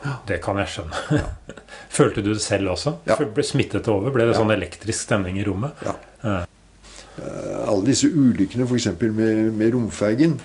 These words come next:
Speaker 2: Mm.
Speaker 1: eh, eller Apollo en, eller noe sånt noe, de er, eh, et eller annet, eh, sted tilbake i historien, eh, knyttet til en eller annen feil som er begått.
Speaker 2: Ja.
Speaker 1: Enten det gjelder kvalitetssikring,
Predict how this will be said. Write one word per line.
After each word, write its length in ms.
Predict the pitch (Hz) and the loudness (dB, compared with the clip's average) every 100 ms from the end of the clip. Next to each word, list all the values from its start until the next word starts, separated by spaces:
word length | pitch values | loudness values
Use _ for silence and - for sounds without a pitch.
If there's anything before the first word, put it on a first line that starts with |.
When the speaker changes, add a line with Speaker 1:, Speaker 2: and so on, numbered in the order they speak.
| - 110 | -14 -6
Speaker 2:
Mm. 300 | 113 101 85 | -2 0 0
Speaker 1:
eh, 420 | 120 113 117 113 113 | 0 2 4 4 6
eller 140 | 110 | 4
Apollo 380 | 113 110 113 113 | 2 0 0 -2
en, 420 | 98 107 127 147 135 | -2 0 2 0 -2
eller 80 | 127 | -2
noe 140 | 131 | -2
sånt 220 | 120 117 | 0 0
noe, 160 | 156 160 - - - - - | 2 0 0 -14 -20 -18 -10
de 220 | 101 104 73 | 0 2 2
er, 260 | 87 87 | 2 2
eh, 760 | 101 107 113 110 76 - - 107 | 4 4 4 4 0 -4 -2 -2
et 140 | 87 | 0
eller 200 | 123 120 | 0 2
annet, 400 | 98 104 - - | 2 -2 -8 -4
eh, 260 | 117 117 113 | 2 4 2
sted 380 | 104 - 98 87 | 0 2 2 2
tilbake 560 | 127 98 95 85 - | 0 4 4 2 4
i 320 | 156 139 113 120 | 6 6 4 0
historien, 640 | 110 113 101 107 143 131 104 - - - - - | 0 2 4 6 4 2 -4 -14 -20 -20 -12 0
eh, 160 | 123 | 0
knyttet 460 | 120 143 113 - 101 | 2 0 -2 -2 -2
til 180 | 131 117 | 0 2
en 180 | 113 117 | 0 0
eller 100 | 120 | -2
annen 80 | 120 | 0
feil 160 | 131 | -2
som 160 | 139 - | -2 -4
er 40 | 139 | -2
begått. 460 | 175 190 - - - - - | 0 -2 -6 -14 -14 -20 -10
Speaker 2:
Ja. 220 | 147 95 101 | -8 -6 -4
Speaker 1:
Enten 240 | 117 - | -4 -2
det 100 | 131 127 | 4 4
gjelder 140 | 104 123 | 4 2
kvalitetssikring, 1300 | 120 113 131 - 104 98 - - 113 - 151 214 | 2 2 0 0 -2 0 -2 -2 -2 0 0 0